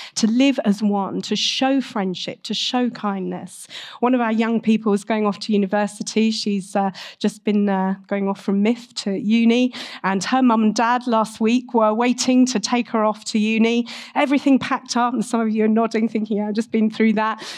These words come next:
Car's packed up, everything's there that you could possibly want, apart from the girl going off <laughs> to university who has disappeared.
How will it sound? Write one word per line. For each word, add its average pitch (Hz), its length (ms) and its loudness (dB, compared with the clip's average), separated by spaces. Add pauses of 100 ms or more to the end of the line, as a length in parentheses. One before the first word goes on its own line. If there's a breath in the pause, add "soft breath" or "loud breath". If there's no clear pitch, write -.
(180 loud breath)
Car's 285 340 2
packed - 340 -2
up, 240 320 2
everything's 269 640 2
there 240 180 -2
that 220 100 -4
you 220 120 2
could 208 160 -6
possibly 247 500 0
want, 226 360 0
apart 277 400 0
from 220 460 0 (260 loud breath)
the 214 80 -2
girl 196 240 -2
going 202 240 0
off 185 160 0
<laughs> 214 60 0
to - 120 0
university 202 580 0
who 196 80 2
has 185 140 0
disappeared. 175 680 -4